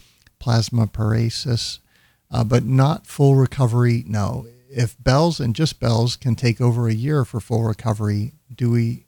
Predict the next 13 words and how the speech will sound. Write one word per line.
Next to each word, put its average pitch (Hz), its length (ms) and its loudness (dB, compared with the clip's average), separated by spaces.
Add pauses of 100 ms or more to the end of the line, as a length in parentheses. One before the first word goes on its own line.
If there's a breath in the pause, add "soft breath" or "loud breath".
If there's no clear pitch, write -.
(140)
think 143 300 -2
he 127 160 0
was 117 180 2
bi-, 110 400 -4 (380)
he 131 220 0
has 117 260 -2
bilaterally, 113 1000 -4 (1200 soft breath)
meaning 104 380 -2
one 107 180 0
side 110 240 -2
of 107 80 -2
the 110 60 -8
face, - 420 -10